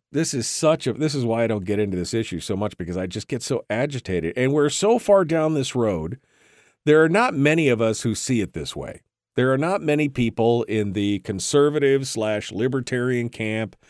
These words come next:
who will see, you'll talk to many conservative stalwarts who will be, look you in the eye when you start talking about stuff like this, and they go, "Well, that's a,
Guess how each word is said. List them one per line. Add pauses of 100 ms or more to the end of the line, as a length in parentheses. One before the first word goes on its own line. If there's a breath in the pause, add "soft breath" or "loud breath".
(360 soft breath)
who
will
see,
you'll
talk
to
many
conservative
stalwarts
who
will
be,
look
you
in
the
eye
when
you
start
talking
about
stuff
like
this,
and
they
go, (540 soft breath)
"Well,
that's
a,